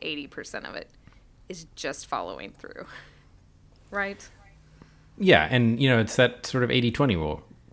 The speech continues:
Speaker 1: Yeah.
Speaker 2: right? Like,
Speaker 1: Yes.
Speaker 2: the, the, the last twenty percent takes eighty percent of the effort.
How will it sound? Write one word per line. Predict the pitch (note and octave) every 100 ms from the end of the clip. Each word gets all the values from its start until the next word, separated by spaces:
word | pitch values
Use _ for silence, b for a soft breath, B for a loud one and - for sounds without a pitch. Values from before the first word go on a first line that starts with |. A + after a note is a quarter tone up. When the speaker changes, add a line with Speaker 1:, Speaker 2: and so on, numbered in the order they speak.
| -
Speaker 1:
Yeah. | - -
Speaker 2:
right? | A#2 -
Like, | E2+ D2 -
Speaker 1:
Yes. | E4 F#2 F2 - - - - - - -
Speaker 2:
the, | C3 B2
the, | G#2
the | G#2
last | A#2 A#2+ -
twenty | C3
percent | A2 G2 B2 G2
takes | F#2+
eighty | G#2 G#2+
percent | A2 A2+ G2+
of |
the | F2+
effort. | G#2 - D2+